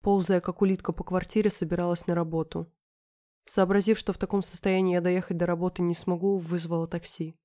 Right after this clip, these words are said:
И ещё немного прилегла на кровать в его ожидании,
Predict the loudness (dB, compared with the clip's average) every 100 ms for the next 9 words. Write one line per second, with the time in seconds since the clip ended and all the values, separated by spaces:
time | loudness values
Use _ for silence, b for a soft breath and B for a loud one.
0 | _ _ _ _ _ _ 2 2 4 2
1 | 4 4 2 0 0 -4 -4 -4 -2 -2
2 | -2 -2 0 0 -2 -2 0 0 -2 -2
3 | -4 -2 -4